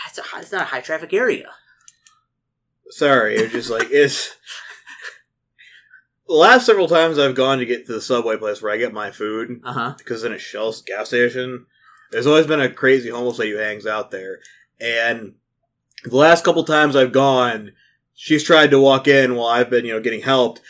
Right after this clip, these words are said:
Speaker 2: and the lady behind the counter is like, "For the last goddamn time, I've told you, you can't hang out in here if you're not gonna buy anything."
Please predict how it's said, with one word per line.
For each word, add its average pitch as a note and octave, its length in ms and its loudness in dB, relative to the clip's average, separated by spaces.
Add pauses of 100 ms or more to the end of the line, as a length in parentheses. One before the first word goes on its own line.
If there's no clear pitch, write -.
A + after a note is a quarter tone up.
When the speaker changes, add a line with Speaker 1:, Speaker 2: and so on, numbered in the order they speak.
(120)
Speaker 2:
and A#2 100 -6
the B2+ 60 4
lady C#3 140 6
behind C3+ 160 4
the - 40 -6
counter C3 160 0
is C3 60 0
like, A#2+ 140 0
"For A#2+ 60 -14
the B2 60 2
last C#3 340 2
goddamn C#3+ 460 2
time, C#3 300 0
I've B2 140 -4
told C#3 280 2
you, B2 60 -6
you A2+ 200 -16
can't C3 280 -8
hang B2+ 200 -8
out C3+ 140 -2
in A#2+ 80 -2
here A2+ 160 -8
if A2 60 -12
you're A#2 80 -10
not G#2+ 160 -6
gonna G#2+ 140 -10
buy A#2 260 -4
anything." F#2+ 380 -16